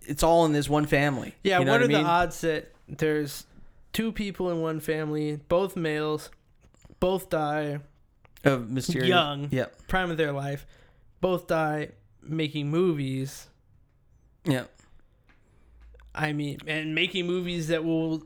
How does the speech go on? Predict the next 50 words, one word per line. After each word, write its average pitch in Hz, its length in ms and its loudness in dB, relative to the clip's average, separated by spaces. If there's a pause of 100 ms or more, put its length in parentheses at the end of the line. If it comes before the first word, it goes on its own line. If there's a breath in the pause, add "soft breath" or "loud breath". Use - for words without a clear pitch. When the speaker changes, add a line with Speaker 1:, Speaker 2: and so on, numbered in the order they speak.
Speaker 2:
shoot 202 400 -4
them 170 200 -2
into 165 280 -4
stup-, 165 400 -8
superstardom. 156 840 -4 (280)
Speaker 1:
Yeah. 131 180 0 (320)
Speaker 2:
Like, 147 360 -6
both 147 120 4
Speaker 1:
And, 147 160 0 (220)
and 139 160 0
die 131 220 6
because 117 340 -4
of 110 60 -8
that. 101 280 -8
It, 127 140 2
Speaker 2:
Right. 143 180 -2
Speaker 1:
it's, - 320 -6 (440)
and 147 140 4
then 135 340 0 (180)
I 139 100 2
don't 147 160 2
know 135 160 0
what 131 200 0
the 117 60 0
older 131 220 2
brother 120 280 0
died 120 280 -2
of, 120 280 -4
but, 120 300 0
I 123 80 -2
mean, 127 220 0
it 127 60 0
was 123 140 -2
still 151 240 2
kind 131 220 -2
of 123 60 -6
the 120 80 -4
same 123 280 -4
thing. 147 240 0
He 123 80 -2
was 123 100 -2
in 123 80 -2
the 120 80 -2
prime 131 260 0
of 123 100 -4
his 120 140 -4
life, 127 380 2
and 117 220 -4 (480 soft breath)
he - 80 0
just 113 300 -4